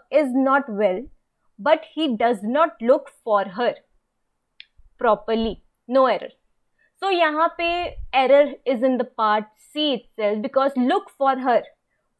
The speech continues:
for लग गया है, उनके लिए देखता था, उनको नहीं देखता था। यहाँ पे आएगा look after her, उनकी देखभाल करता था। ओके, look for her का मतलब हो गया उनको देख रहा है,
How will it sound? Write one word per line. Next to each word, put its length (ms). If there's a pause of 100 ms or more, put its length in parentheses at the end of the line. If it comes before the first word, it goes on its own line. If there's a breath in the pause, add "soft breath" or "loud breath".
(140)
for 240
लग 260
गया 220
है, 200 (280)
उनके 560
लिए 260
देखता 360
था, 220 (680)
उनको 400
नहीं 220
देखता 240
था। 100
यहाँ 460
पे 80 (100)
आएगा 300
look 500 (180)
after 560
her, 160 (1040)
उनकी 240 (100)
देखभाल 440
करता 360
था। 260
ओके, 200 (400)
look 260 (100)
for 220
her 160
का 100
मतलब 320
हो 80
गया 180 (140)
उनको 380 (120)
देख 240
रहा 140
है, 200